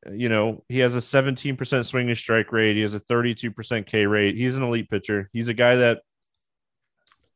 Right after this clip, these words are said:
most nights you can bet on him taking or getting over eight strikeouts. Um, Burns against Pittsburgh, yeah, the offense is better, but I, I still think I lean Burns here in Pittsburgh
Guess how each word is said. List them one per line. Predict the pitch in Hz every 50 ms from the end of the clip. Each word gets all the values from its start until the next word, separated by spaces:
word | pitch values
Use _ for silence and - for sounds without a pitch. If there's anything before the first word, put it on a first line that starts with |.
| _ _ _ _ _ _ _ -
most | 131 151 165 165 160 -
nights | 165 160 156 147 - -
you | 143
can | - 151 131 123
bet | 123 127 127
on | 131 127
him | 120 127 123 113
taking | 113 - 123 120 110 - 120 113 110 110 82
or | 117 117 110
getting | 95 123 123 123 117 113
over | 113 117 107 110 107
eight | 107 110 101
strikeouts. | 98 - - 107 104 98 - 101 98 95 - - - - - -
Um, | 110 110 107 107 104 104 101 101 98 92 - _ _ _ _ _ _ _ _ _ _ _ _ _ _ _ _ _ _ _ _ _
Burns | - 151 170 180 180 160 165
against | 160 165 160 151 - -
Pittsburgh, | - 160 151 - - 156 156 156 151 143 123 107
yeah, | 123 143 143 151 147
the | 139 139
offense | 139 139 139 - 147 131 - -
is | 117 107
better, | 104 - 127 127 123 120 113
but | 98 110 107
I, | 110 113 120 120
I | 123
still | 127 - - 170 156
think | 131 156 143 135
I | 135 131
lean | 120 120 123 123 117 113
Burns | 101 - 113 117 117 117 117 107 - -
here | 113 110 107 107
in | 113 - 127 131 127 123 110
Pittsburgh | - - 117 117 113 - - 117 110 107 104 101 95